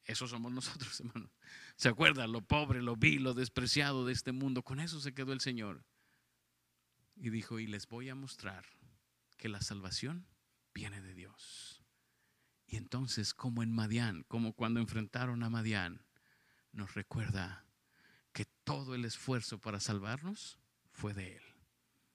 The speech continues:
no fue nuestro. Y así nos dio la paz. Por último, hermanos, quiero decirles lo que dice el texto. La gracia era necesaria para establecer la paz,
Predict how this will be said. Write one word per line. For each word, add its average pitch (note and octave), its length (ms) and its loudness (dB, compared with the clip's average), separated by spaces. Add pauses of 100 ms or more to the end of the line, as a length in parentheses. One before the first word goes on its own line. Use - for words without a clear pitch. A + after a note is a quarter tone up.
(120)
no D3 100 -4
fue D#3 180 -2
nuestro. - 480 -2 (480)
Y A#2+ 120 2
así B2+ 320 4
nos G#2+ 200 -2
dio D3+ 240 2 (480)
la - 140 -4
paz. - 560 -4 (540)
Por F#3+ 120 12
último, E3+ 260 2
hermanos, D#3+ 300 4
quiero D#3 220 4
decirles C3+ 580 4 (1000)
lo C3 180 -4
que C3+ 100 -8
dice C3 340 -4
el A#2+ 120 2
texto. - 340 -2 (400)
La D3 140 12
gracia F3 260 10
era F3 100 10
necesaria E3+ 480 10
para D3 140 10
establecer D3 540 8
la D#3 100 8
paz, - 460 8